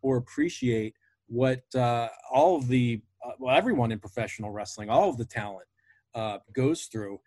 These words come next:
But I will say, is for you specifically, it certainly was a, uh, striking transformation.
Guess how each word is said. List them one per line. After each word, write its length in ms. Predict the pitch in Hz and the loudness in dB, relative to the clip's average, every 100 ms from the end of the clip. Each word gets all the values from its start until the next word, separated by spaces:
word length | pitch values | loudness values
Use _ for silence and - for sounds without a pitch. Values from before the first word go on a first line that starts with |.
| _ _ - | _ _ 0
But 80 | |
I 60 | 147 | 4
will 160 | 208 220 | 4 4
say, 180 | 202 | 6
is 100 | 170 | 4
for 120 | - 147 | 4 -2
you 160 | 190 | -2
specifically, 600 | 240 135 151 190 131 117 | -4 -4 -2 -2 -2 0
it 140 | 175 - | -2 -4
certainly 720 | - 214 214 170 160 147 - | -4 -2 -2 -2 0 -2 -4
was 440 | 123 143 156 131 123 | -2 2 2 2 -2
a, 380 | 123 117 113 | -2 0 -4
uh, 280 | 110 117 107 | -8 -10 -10
striking 580 | - - 143 170 185 147 | -10 -4 2 2 2 -4
transformation. 1000 | 127 139 131 127 120 127 131 113 101 | -2 -2 -2 -2 2 2 0 -4 -8